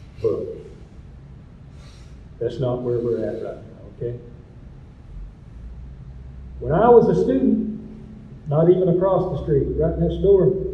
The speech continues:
at that time there was a very energetic, incredibly popular young preacher, preacher, te-, professor,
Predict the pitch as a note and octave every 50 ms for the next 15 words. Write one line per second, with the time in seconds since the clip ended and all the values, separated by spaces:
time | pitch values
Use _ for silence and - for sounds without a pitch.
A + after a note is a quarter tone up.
0 | - - - - - - - - - - - - - - - - - - - -
1 | - - - - - C#3 B2+ - F3+ F#3+ G3 F#3+ - G3 F#3 F#3 F#3 F3 E3+ F3+
2 | F3+ F3+ E3 - F3+ - G3 G#3+ A3 G#3+ G3+ - A3 G#3 G#3+ A3 G#3+ F#3 D#3+ F#3+
3 | G3+ G3 G3 F#3+ - F3 D3 C3+ - - G#3 A#3 A3 G#3 G3 G3 F3+ F#3 F#3 F#3
4 | F#3 F3+ F3+ F3 E3+ D#3 D3+ D3+ D#3+ F3+ F3+ E3+ E3 E3+ F#3+ F#3 F3 F#3 E3 -
5 | - - - - - - - - - - - - - D#3 D#3 - - D#3+ D#3+ -
6 | - - - - G#3 G#3+ G3+ G#3+ G#3+ G#3+ G#3 E3+ D#3+ - G3 F3+ D3 - A2 -
7 | - - - -